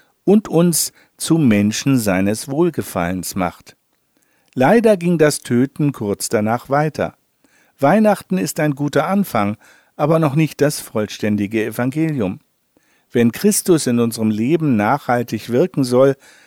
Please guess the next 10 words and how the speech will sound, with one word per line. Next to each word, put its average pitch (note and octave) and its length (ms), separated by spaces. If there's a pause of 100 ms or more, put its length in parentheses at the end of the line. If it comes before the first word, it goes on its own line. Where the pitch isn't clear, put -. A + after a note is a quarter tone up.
(140)
sollten F#3 460
wir D#3+ 120
nicht D3+ 320
beim B2+ 240
Kind A#2 420
in B2 200
der B2 100
Krippe G#2 380
stehen D#3+ 400
bleiben, B2+ 420